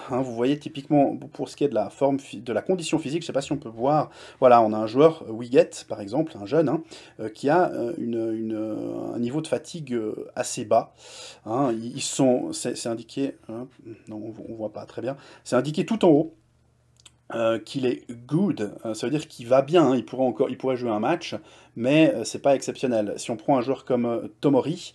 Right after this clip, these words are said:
il est excellent, et puis je suis sûr qu'on peut trouver d'autres, euh, lui il est peak, donc tout au, au mieux, on peut pas faire mieux, hein, euh, et donc du coup, après vous pouvez regarder le, le risque de blessure,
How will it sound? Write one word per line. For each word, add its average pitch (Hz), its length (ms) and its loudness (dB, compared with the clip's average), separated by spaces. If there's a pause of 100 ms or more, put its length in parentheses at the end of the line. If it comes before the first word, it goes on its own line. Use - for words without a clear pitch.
(280)
il 117 140 -6
est 117 120 0
excellent, 151 600 2
et 107 80 -10
puis 131 100 -8
je - 40 -8
suis 110 100 -12
sûr - 100 -8
qu'on 135 80 -6
peut 120 120 -8
trouver 117 260 -8
d'autres, 151 920 0
euh, 110 140 -6
lui 143 220 -2
il 135 80 2
est 120 80 0
peak, 185 340 -8
donc 110 200 -6
tout 190 120 -6 (240)
au, 156 160 2
au 190 80 2
mieux, 165 200 6 (260)
on 139 100 4
peut 143 80 2
pas 156 140 6
faire 151 120 2
mieux, 104 160 0 (460)
hein, 135 340 2
euh, 113 440 -2
et 135 80 0
donc 165 240 4
du 127 140 -12
coup, 196 280 -6
après 175 300 4
vous 156 60 -2
pouvez 135 200 0
regarder 127 320 0
le, 107 220 -4
le 101 100 -6
risque 151 240 -4
de 135 80 -4
blessure, 127 480 -4